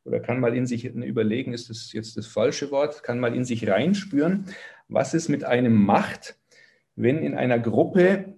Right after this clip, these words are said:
ein anderer den besseren Vorschlag einbringt, auf den die Gruppe dann aufspringt und der dann verwirklicht wird. Also nur mal reinspüren, was macht es mit mir?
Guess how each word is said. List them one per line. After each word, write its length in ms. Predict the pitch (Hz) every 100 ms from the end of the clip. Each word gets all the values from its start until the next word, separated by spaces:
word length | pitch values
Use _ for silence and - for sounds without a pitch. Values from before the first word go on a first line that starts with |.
| _ _
ein 340 | 117 120 117
anderer 800 | 120 147 190 135 110 170 208 - - _ _ _ _ _ _ _ _
den 280 | - 127 123
besseren 400 | 151 170 139 123
Vorschlag 560 | 120 113 113 110 107
einbringt, 720 | - 113 139 143 151 165 - _ _ _ _ _ _
auf 220 | - 117 113
den 180 | 127
die 120 | 127 120
Gruppe 280 | 131 135 131
dann 360 | 120 117 - -
aufspringt 600 | 120 131 - 143 151 160
und 320 | - 117 -
der 120 | 117 117
dann 180 | 113
verwirklicht 540 | 113 110 - - 120 -
wird. 280 | 139 202 - - -
Also 200 | 117 110
nur 120 | 127
mal 160 | 147 127
reinspüren, 760 | 117 143 208 - 135 170 175 170
was 220 | 117 -
macht 340 | 135 170 -
es 140 | 120 113
mit 200 | 110 113
mir? 380 | 120 180 214